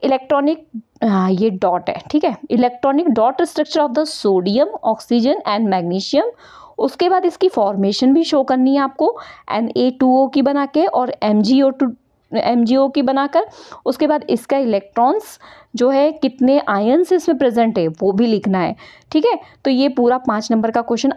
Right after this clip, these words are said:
आ चुका है पहले बोर्ड में, ठीक है। तो इस क्वेश्चन को भी कर लेना, बहुत ईजी है, ठीक है। उसके बाद जैसे मैंने कहा, दो नंबर, तीन नंबर पार्टीशन में आ जाता है, तो ये क्वेश्चन भी आ जाता है कई बार। mineral और ऑर्गेनिक में डिफ-, डिफाइन करना है।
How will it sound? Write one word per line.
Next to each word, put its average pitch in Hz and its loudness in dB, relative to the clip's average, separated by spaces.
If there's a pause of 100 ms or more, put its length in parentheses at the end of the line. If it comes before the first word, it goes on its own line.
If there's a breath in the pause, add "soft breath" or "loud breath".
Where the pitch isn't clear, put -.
आ 214 -2
चुका 208 -2
है 208 -2
पहले 208 0
बोर्ड 190 -2
में, 190 -2 (300 loud breath)
ठीक 302 0
है। 440 2
तो 359 0
इस - -4
क्वेश्चन 254 0
को 254 0
भी 277 2
कर 254 0
लेना, 233 0
बहुत 254 -2 (100)
ईजी 240 4
है, 311 0 (220)
ठीक 277 -2
है। 370 -4 (680)
उसके 262 -2
बाद 247 0
जैसे 254 -2
मैंने 240 2
कहा, 247 0
दो 220 0
नंबर, 233 0
तीन 226 0
नंबर 226 2
पार्टीशन 226 -2
में 226 2
आ 233 2
जाता 233 -2
है, 440 -6 (460 loud breath)
तो 240 2
ये 220 2
क्वेश्चन 208 -2
भी 226 0
आ 220 2
जाता 202 -2
है 220 -4
कई 208 -2
बार। 254 0 (440 loud breath)
mineral 214 2 (100)
और 208 0
ऑर्गेनिक 202 0
में 208 0
डिफ-, 233 -6
डिफाइन 208 -2
करना 226 0
है। 269 0